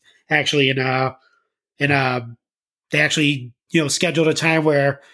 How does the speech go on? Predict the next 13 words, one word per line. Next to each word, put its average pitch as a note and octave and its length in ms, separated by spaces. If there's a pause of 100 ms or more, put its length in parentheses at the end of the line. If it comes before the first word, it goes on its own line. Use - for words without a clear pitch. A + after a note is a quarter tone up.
(320)
I C#3+ 100
was C#3+ 120
actually, C#3+ 340
I C3+ 80
could D3 120
actually, B2+ 480 (300)
you D#3 100
know, C3 280 (480)
have D#3+ 140
a D3 40
conversation D#3+ 540
with C#3+ 80
Kofi, C#3+ 500